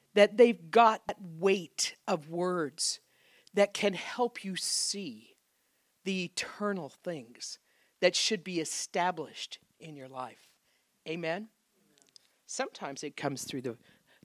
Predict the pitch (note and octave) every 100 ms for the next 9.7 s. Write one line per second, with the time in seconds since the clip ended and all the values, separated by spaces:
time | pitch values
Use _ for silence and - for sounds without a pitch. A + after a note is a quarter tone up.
0 | - F3 C#3 A#2+ A2 - _ - - C#3+
1 | B2+ B2+ B2 A#2+ - _ _ D#3 C#3+ D#3
2 | E3 E3+ C3+ F3+ E3 C3 A#2+ C#3+ C3+ C3
3 | B2+ - C#3 - D#3+ D#3+ C#3 - G2+ -
4 | - - - - - _ _ _ _ -
5 | D3+ D3+ - - - - - G#3+ G3+ F#3
6 | F#3 - E3 - D#3+ C#3+ C#3+ - D3+ C3+
7 | D#3+ C#3+ G#3 G#3+ G3+ F3 F#3+ F3+ E3 E3
8 | D#3+ - - F3+ F3 - A#2+ C#3 - -
9 | - - - A3+ G#3+ F#3 -